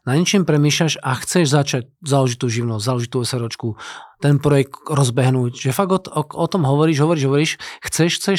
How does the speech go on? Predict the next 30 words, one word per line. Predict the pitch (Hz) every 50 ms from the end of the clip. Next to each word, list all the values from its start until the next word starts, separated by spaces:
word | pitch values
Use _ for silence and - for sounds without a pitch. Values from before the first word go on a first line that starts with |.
| -
chceš, | - 143 139 147 - - _ - - - - _ -
ale | 135 135 135 135 139
nie | 139 135 139 143 139 123
a | - 135 131 127
nie | 127 131 135 135
urobiť | 131 131 131 135 127 131 135 135 _ -
tú | 135 131 131 135 123 - _ -
prvú, | - 127 123 127 127 127 123 120 143 -
a, | 139 135 -
akciu, | - - - - 143 160 170 - - - - - - - - - _ _ _
tú | - 147 135
prvú | 147 156 139 127 127
vec. | 151 151 - - _ _ _ _ _ -
No, | 165 180 - - _ _ _ _ _ _ _ _ _ _ _ _ - - -
prvé, | - 185 226 226 190
čo | - 190 185
je | 170
rozhodnutie, | 180 165 175 175 180 170 156 131
to | - 143
sa | - 190 180
samozrejme | - 185 202 214 202 160 143
ľahko | 139 - - 156
hovorí, | 135 147 147 147 139 127 120
tak | 120 - - 156 -
sa | - 202 208
rozhodni, | 233 269 254 180 160 160
však | - 156 -
to | 175 -
je | - -
ľahké. | - - 156